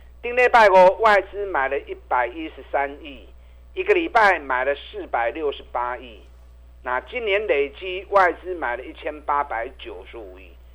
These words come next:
哦，所以外资还持续在一直加码台股。所以今天早盘一开低九十三点，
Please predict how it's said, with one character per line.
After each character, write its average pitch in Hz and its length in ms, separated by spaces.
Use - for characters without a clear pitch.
哦， 131 140
所 139 80
以 151 60
外 208 240
资 196 160
还 151 160
持 147 240
续 165 160
在 160 220
一 156 100
直 131 260
加 139 220
码 95 220
台 95 260
股。 - 200
所 175 100
以 170 60
今 247 100
天 254 260
早 160 180
盘 156 280
一 208 60
开 202 240
低 196 260
九 156 220
十 151 60
三 185 200
点， 127 300